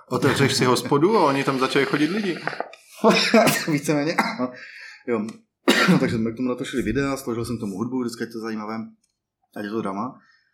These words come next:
Speaker 2: Teďko už dlouho nebyl, přes rok asi. A uvažuju, že možná udělám nějaký, mám pár nachystaných korunek, ale kdo ví.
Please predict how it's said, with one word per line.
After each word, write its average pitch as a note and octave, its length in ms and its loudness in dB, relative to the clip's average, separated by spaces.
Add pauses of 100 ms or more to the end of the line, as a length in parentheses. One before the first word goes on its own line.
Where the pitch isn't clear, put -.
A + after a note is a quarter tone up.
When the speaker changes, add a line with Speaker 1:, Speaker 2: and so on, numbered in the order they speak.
Speaker 2:
Teďko B2 200 -4
už C3+ 120 2
dlouho C3 240 -2
nebyl, A2 220 -2
přes G2+ 200 -6
rok G2+ 240 -6
asi. D#3+ 320 -4 (600)
A G2 460 -2 (500)
uvažuju, A2+ 1000 -6
že A2 200 -8
možná G#2 280 -8
udělám G2 380 -8
nějaký, F#2+ 340 -8
mám G#2 160 -8
pár A2+ 100 -6
nachystaných G2+ 440 -10
korunek, A2 380 -12
ale F2 140 -14 (320)
kdo F2+ 120 -12
ví. E2 100 -14